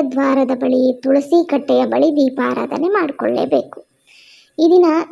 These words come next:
ದೀಪಾರಾಧನೆಯನ್ನ ನಾವು ಮಾಡ್ಕೊಳ್ಳೋದ್ರಿಂದ, ಅದರಲ್ಲೂ ತುಳಸಿಯನ್ನ ಮಹಾಲಕ್ಷ್ಮಿಯ ಸ್ವರೂಪವಾಗಿ ಭಾವಿಸ್ತೀವಿ. ತುಳಸಿಗೆ ದೀಪಾರಾಧನೆ ಮಾಡೋದ್ರಿಂದ ದಾಂಪತ್ಯ ಜೀವನ ಸುಖಕರವಾಗಿರುತ್ತೆ, ಮನೆಯಲ್ಲಿ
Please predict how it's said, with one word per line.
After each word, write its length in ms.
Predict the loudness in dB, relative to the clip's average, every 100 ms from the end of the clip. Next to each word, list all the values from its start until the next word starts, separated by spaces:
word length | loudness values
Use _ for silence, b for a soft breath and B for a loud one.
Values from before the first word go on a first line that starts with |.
| 0
ದೀಪಾರಾಧನೆಯನ್ನ 840 | 0 2 0 2 2 0 2 0 0
ನಾವು 180 | 0 -2
ಮಾಡ್ಕೊಳ್ಳೋದ್ರಿಂದ, 840 | -2 -4 -2 -4 -2 -4 -4 -2 -4 -4 -6
ಅದರಲ್ಲೂ 360 | -2 2 2 2 0 B B B _
ತುಳಸಿಯನ್ನ 760 | 2 2 2 0 0 2 2 2 0 -2
ಮಹಾಲಕ್ಷ್ಮಿಯ 840 | -6 -4 -4 0 0 -2 -2 0 0
ಸ್ವರೂಪವಾಗಿ 920 | -2 -2 0 0 0 -2 -2 -2 -2
ಭಾವಿಸ್ತೀವಿ. 560 | -2 -4 -6 -6 -8 -8 _ _ b b b b b _ 2
ತುಳಸಿಗೆ 500 | 2 2 0 0 2
ದೀಪಾರಾಧನೆ 840 | 2 0 0 0 2 0 0 2
ಮಾಡೋದ್ರಿಂದ 580 | 2 2 0 2 0 0 -2 -6 B B B -6
ದಾಂಪತ್ಯ 520 | 0 0 0 0 0
ಜೀವನ 260 | 0 2 0
ಸುಖಕರವಾಗಿರುತ್ತೆ, 960 | -2 -6 -6 -6 -4 -4 -4 -4 -4 -2
ಮನೆಯಲ್ಲಿ 480 | 0 2 2 4 2